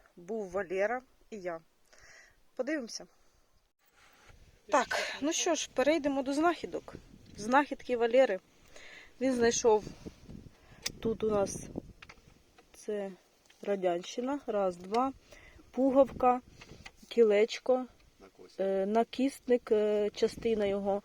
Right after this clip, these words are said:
Speaker 1: ну і якісь обломочки. Мої знахідки. Срібло,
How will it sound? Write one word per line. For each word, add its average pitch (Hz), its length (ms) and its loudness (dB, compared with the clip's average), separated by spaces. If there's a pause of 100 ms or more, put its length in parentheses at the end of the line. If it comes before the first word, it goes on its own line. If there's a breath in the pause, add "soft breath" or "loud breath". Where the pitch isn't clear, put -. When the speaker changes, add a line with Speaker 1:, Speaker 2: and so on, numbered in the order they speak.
(560 loud breath)
Speaker 1:
ну 339 180 4
і 277 60 8
якісь 226 500 2 (120)
обломочки. 196 720 4 (1900 loud breath)
Мої 254 260 6
знахідки. 202 840 0 (220)
Срібло, 254 720 6